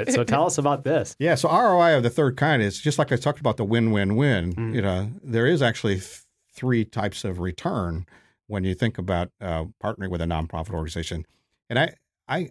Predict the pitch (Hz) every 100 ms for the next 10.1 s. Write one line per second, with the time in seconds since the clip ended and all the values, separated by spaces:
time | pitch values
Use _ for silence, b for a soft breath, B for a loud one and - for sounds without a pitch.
0 | _ - 151 - 175 180 139 - - 127
1 | 110 104 95 135 - 135 107 - 98 98
2 | 101 95 85 - 131 135 90 87 - _
3 | _ _ _ _ _ - 113 127 131 113
4 | - 101 95 98 147 123 98 - 92 82
5 | 87 87 87 - 101 90 90 80 80 76
6 | 76 78 76 80 - _ _ _ _ 104
7 | 127 180 127 95 110 104 95 92 101 104
8 | 95 104 151 117 95 90 82 82 80 87
9 | 80 90 80 78 82 80 - 80 80 87
10 | 80